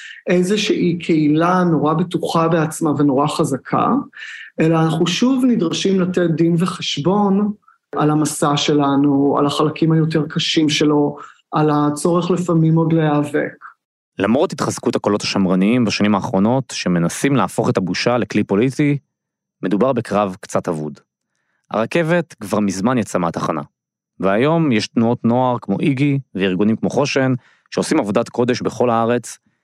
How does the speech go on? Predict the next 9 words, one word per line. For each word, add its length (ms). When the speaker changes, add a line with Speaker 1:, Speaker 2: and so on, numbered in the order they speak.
Speaker 2:
מחנכים 720
ומסבירים 640
לעשרות 520
אלפי 260
בני 220
נוער 320
שזה 200
ממש 280
בסדר 520